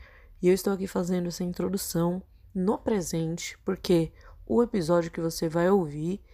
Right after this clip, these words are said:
é uma pérola, é uma reflexão do começo do ano. Como eu não tinha postado ainda o podcast, eu não tinha decidido, ele ficou aqui no meu,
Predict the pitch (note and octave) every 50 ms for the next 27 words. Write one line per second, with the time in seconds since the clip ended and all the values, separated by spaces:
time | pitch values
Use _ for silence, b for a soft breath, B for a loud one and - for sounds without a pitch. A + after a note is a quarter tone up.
0 | b b b b b b b - - F#3+ G3 G#3+ B3 B3+ C4 A#3 - - - _
1 | - F3 E3 E3 E3 E3+ F3 E3+ E3+ E3+ E3 E3+ F#3 G3 - _ _ _ - F3
2 | E3+ F#3+ G3 G#3 G#3+ G#3+ G#3+ G3+ G3 F#3+ F#3 F#3+ F3+ - F#3+ F3+ - - - -
3 | - - - F3+ F3+ F3+ B B B B B B B B _ - G#3 A3+ - -
4 | A3+ G#3 F#3+ F#3+ G3+ G#3+ - A3+ G3 F#3+ E3+ D3+ - D3 D#3 D#3 - - - -
5 | A3+ A3+ B3 C#4 C4 A#3+ G3 D#3+ - - F3 E3 D#3+ - D#3 D#3 - - - D#3+
6 | D#3 D3+ D3 D#3+ D3+ D3+ D3+ D3+ D3 D3 D3+ - - b b b b b b b
7 | - - - - D#3 - - D#3 D3+ D3 D#3 - - F3 E3+ E3 D#3+ - E3 D#3
8 | D3+ D#3 - - D#3 D3 D3 C#3+ - - - D3+ E3+ F#3 F3+ E3 E3+ b b b
9 | b b b - A#3+ A3 A3 - B3 - B3 A3+ - - A#3 A3 G#3+ G#3+ G#3 G#3
10 | G3+ G3 F#3+ G3 G3 F#3+ F#3 F3 b